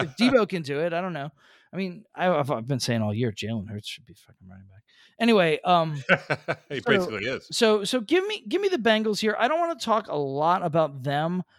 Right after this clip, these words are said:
Speaker 1: My, I would, this is more of a, a play against San Francisco going on the road.
Speaker 2: Hey, the money works. The money works, Bubba. You don't have to have a, a different route for every
Speaker 1: Well,
Speaker 2: team, you
Speaker 1: Mi-,
Speaker 2: know? Like,
Speaker 1: Mixon,
Speaker 2: it makes sense.
Speaker 1: I
Speaker 2: You're
Speaker 1: mean,
Speaker 2: betting against the
Speaker 1: Mixon,
Speaker 2: team.
Speaker 1: Mixon's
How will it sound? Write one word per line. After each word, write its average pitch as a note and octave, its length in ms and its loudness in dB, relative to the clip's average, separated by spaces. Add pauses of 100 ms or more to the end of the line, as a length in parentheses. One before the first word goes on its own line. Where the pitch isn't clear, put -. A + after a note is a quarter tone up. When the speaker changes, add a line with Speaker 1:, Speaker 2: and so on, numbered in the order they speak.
(120)
Speaker 1:
My, E3 180 -2
I G3+ 100 -2
would, A#3+ 180 -6
this D#4 180 -4
is D#4 160 -6
more A3+ 240 0
of F#3+ 120 -2
a, C#3 180 -2
a C#3 120 -6
play D3 480 0
against C3+ 720 -4
San C3+ 180 -4
Francisco C#3 520 -4
going C#3+ 280 -2
on E3 160 0
the E3+ 100 0
road. C#3+ 280 2
Speaker 2:
Hey, D3+ 160 8
the C#3+ 120 0
money F#3+ 220 2
works. A#3 320 2
The C3+ 80 0
money F#3 200 0
works, G3+ 320 -2
Bubba. G2+ 380 -2
You D3 80 -2
don't F3 160 -2
have D3+ 140 -2
to B2+ 60 -2
have B2 280 2
a, A2+ 300 0 (180)
a G#2+ 160 -2
different A2 400 -6
route A2+ 340 0
for A2+ 180 -4
every C3 180 4
Speaker 1:
Well, - 40 2
Speaker 2:
team, D#3+ 340 -4
you A#3 100 -2
Speaker 1:
Mi-, - 100 0
Speaker 2:
know? - 120 -2
Like, B2+ 280 -2
Speaker 1:
Mixon, D3+ 160 0
Speaker 2:
it - 20 -4
makes D#3+ 260 -2
sense. F#3 320 -2
Speaker 1:
I A3+ 40 2
Speaker 2:
You're A3 60 6
Speaker 1:
mean, A#3 80 4
Speaker 2:
betting D3 240 2
against C3 440 0
the D#4 60 0
Speaker 1:
Mixon, D#4 140 -2
Speaker 2:
team. D#3+ 220 -10
Speaker 1:
Mixon's A#3+ 440 0